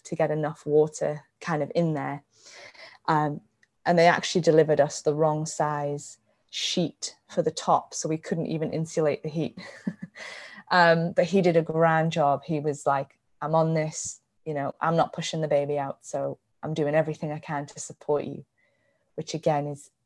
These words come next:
a hugely important factor in, in the birthing process, uh, the team that is with you. And my partner Jack did everything. He did not leave my side the, the whole time.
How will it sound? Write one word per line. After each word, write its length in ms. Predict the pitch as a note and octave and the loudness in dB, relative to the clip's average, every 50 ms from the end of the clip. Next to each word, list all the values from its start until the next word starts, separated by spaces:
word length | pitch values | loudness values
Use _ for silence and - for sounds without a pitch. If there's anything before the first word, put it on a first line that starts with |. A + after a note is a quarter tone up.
| _ - | _ -18
a 40 | - | -16
hugely 520 | - - - G3 F#3 F3 D#3+ E3+ D3+ D3 | -12 -4 0 2 2 2 2 -2 -4 -6
important 560 | C#3+ C#3+ C#3+ - - D3 C3+ - - C#3 - _ _ _ _ _ _ _ _ _ | -6 -8 -8 -4 -2 -2 -2 -2 -4 -10 -10 _ _ _ _ _ _ _ _ _
factor 460 | - - D#3+ C#3 - - - - C#3+ | -6 -2 -2 -2 -2 -6 -4 -4 -2
in, 420 | - - C#3 D3 C#3+ C#3 C#3+ D#3 - - | -2 -2 -4 -4 -6 -8 -10 -12 -10 -8
in 140 | D3+ D3+ C#3+ | -8 -6 -6
the 80 | C#3+ C#3+ | -6 -4
birthing 440 | D#3 D3+ D3 D3 D3 - - D3 | -2 -2 -2 -2 -4 -8 -12 -10
process, 640 | C#3 - - D3 - - - - - - - - - _ _ - - - - - _ _ - | -6 -4 -4 -4 -4 -6 -10 -10 -10 -12 -20 -20 -20 _ _ -20 -20 -20 -20 -20 _ _ -10
uh, 300 | - D3 C#3+ C#3+ C#3+ C#3+ - - | -8 -6 -6 -6 -6 -8 -10 -8
the 100 | D#3 D3+ | -8 -8
team 460 | D3 - - E3 D3 C#3+ C#3+ C#3+ C#3 _ _ - | -6 -6 -6 -6 -6 -6 -8 -10 -12 _ _ -8
that 100 | D#3 C#3+ | -6 -4
is 120 | D3+ D3 D3 | -4 -2 -2
with 200 | D3 C#3+ C#3+ C#3+ | -2 -4 -4 -6
you. 220 | C#3+ C#3+ C#3+ C#3+ _ _ | -8 -8 -10 -12 _ _
And 300 | - D#3 D3 D3 D3 C#3+ - _ _ _ - _ _ _ _ - - _ - - _ _ _ - | -12 -10 -8 -8 -10 -12 -14 _ _ _ -20 _ _ _ _ -20 -20 _ -20 -20 _ _ _ -6
my 100 | D3+ D#3 | -6 -4
partner 300 | - D#3 - - D3+ D3 | 0 0 0 0 0 0
Jack 400 | - D#3 C#3 C#3 C#3+ - - - | 0 0 0 0 -2 -8 -10 -2
did 340 | - D3+ D3 C#3+ C#3+ C#3+ - - - - - - _ _ _ _ - | 2 2 2 2 0 -4 -8 -12 -14 -14 -18 -20 _ _ _ _ 4
everything. 560 | D#3+ E3 D3 C#3+ - D3 C#3+ - - C#3+ D3 | 4 4 4 2 -2 -6 -6 -4 -6 -6 -6
He 140 | D#3 D#3 D3 | -4 -4 -4
did 120 | D#3+ D#3 | -2 0
not 260 | D#3+ E3 D#3+ C#3+ - | 2 2 2 2 2
leave 180 | D3 D3 D3+ - | 0 -4 -2 -4
my 140 | D3 D3 D3+ | -6 -8 -8
side 460 | - - D#3 C#3+ C#3+ C#3+ C#3+ C#3+ - - _ - | -6 -6 -4 -4 -4 -4 -4 -6 -8 -12 _ -6
the, 260 | C#3+ C#3+ D3 D3+ - | -4 -4 -4 -6 -6
the 140 | - D3 D3 | -8 -8 -8
whole 440 | D3+ - - - - F3 D#3+ D3+ D#3 | -10 -10 -10 -4 2 2 4 4 2
time. 420 | D#3 - D#3 C#3+ C#3+ C#3+ D3 C#3 | 0 -4 -6 -4 -4 -6 -8 -10